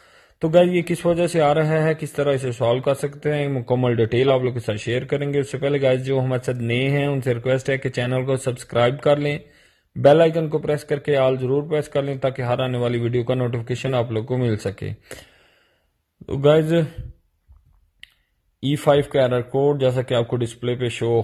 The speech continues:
हो रहा है। तो गाइस, ये हमारी वर्कशॉप का विजिटिंग कार्ड है जो कि पाकिस्तान के सिटी लाला मूसा में मौजूद है। हमारी सिटी में आपका कोई भी काम हो, आप हमसे कॉन्टैक्ट कर सकते हैं,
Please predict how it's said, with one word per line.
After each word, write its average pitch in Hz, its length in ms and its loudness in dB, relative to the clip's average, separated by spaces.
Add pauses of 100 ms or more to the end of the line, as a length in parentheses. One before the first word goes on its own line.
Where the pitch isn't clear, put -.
हो 101 200 -2
रहा 131 320 2
है। 139 180 -2 (1800)
तो 131 140 -4 (1040)
गाइस, 143 240 4
ये 165 120 4
हमारी 156 260 2
वर्कशॉप 135 720 0
का 139 60 0
विजिटिंग 127 540 -2
कार्ड 123 300 0
है 135 320 0
जो 120 120 -2
कि 117 100 -6
पाकिस्तान 123 680 -4
के 127 140 -4
सिटी 123 280 -4
लाला 110 240 2
मूसा 135 240 -2
में 131 160 -2
मौजूद 127 380 0
है। 131 160 2
हमारी 123 300 0
सिटी 139 260 -4
में 143 140 -2
आपका 135 260 0
कोई 139 300 0
भी 143 180 -2
काम 131 320 0
हो, 139 220 2
आप 123 220 2
हमसे 117 280 0
कॉन्टैक्ट 113 440 -2
कर 117 100 0
सकते 135 420 -6
हैं, 139 320 -4